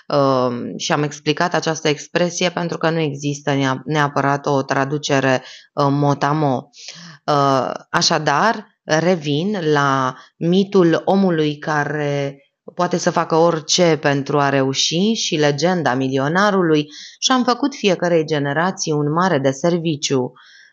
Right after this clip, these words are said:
Mitul omul poate să facă orice pentru a-și atinge scopul este înrădăcinat în filozofia „viața e o junglă și supraviețuiește doar cine se adaptează”,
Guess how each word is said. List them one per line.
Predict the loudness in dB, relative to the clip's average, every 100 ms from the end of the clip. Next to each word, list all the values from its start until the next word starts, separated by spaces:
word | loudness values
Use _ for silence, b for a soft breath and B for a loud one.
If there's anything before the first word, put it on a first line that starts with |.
| B
Mitul | 4 6 4 4 4 4 2
omul | 2 2 2 2 0 -2 B _
poate | -4 -2
să | -2 -4
facă | -2 -2 2
orice | 0 0 -2 0
pentru | 2 0 0
a-și | -2 0
atinge | -2 -2 0 2 0
scopul | 0 -2 -2 2 2 2 -2
este | -4 -4 -2 -2 0
înrădăcinat | 0 2 2 0 -2 -2 -2 -2 -2
în | -6
filozofia | -4 -2 -2 -4 -6 0 2 2 0 B B B -10
„viața | -4 2 4 2 2 0
e | 2
o | 0 -2
junglă | -4 -2 -2 -2 -2
și | -4 -10
supraviețuiește | -6 -2 0 0 0 0 0 0 -2
doar | 2 2 2 -2
cine | -4 -2
se | -2 -2
adaptează”, | 0 -2 -2 2 2 4 0